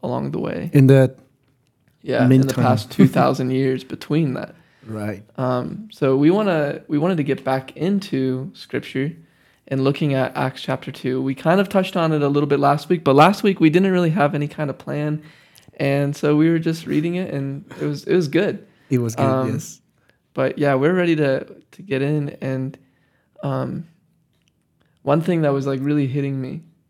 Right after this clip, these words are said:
Speaker 1: this week while I was sitting in Acts two was how did Jesus, in his ministry, set the stage for the disciples, the apostles, to see the church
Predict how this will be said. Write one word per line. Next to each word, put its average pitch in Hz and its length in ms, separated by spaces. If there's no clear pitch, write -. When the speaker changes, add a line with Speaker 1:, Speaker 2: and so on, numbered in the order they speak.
Speaker 1:
this - 280
week - 340
while 131 200
I 131 120
was 131 160
sitting 135 440
in 139 320
Acts - 340
two 135 420
was 131 340
how 165 440
did 131 240
Jesus, 131 880
in 139 140
his 151 200
ministry, 135 960
set - 460
the 151 100
stage 127 720
for 131 560
the 120 100
disciples, 135 720
the - 80
apostles, 143 640
to 131 640
see - 360
the 131 120
church - 640